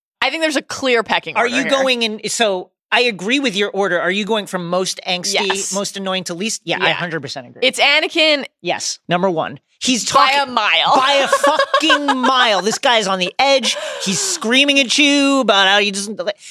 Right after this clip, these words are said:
Speaker 2: you're holding me back <laughs> to the point where you're like,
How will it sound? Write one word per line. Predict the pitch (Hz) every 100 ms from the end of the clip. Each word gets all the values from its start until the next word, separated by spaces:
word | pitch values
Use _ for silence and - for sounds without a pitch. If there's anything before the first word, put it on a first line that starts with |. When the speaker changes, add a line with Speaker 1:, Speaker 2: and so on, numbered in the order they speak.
| - -
Speaker 2:
you're | 240 214 -
holding | 330 427 403
me | 381 277
back | 415 494 480 370 226 - - 659 - - -
<laughs> | _ - _ _ _
to | - 285
the | 277
point | 285 311 277
where | 262
you're | 247
like, | 240 220 202 -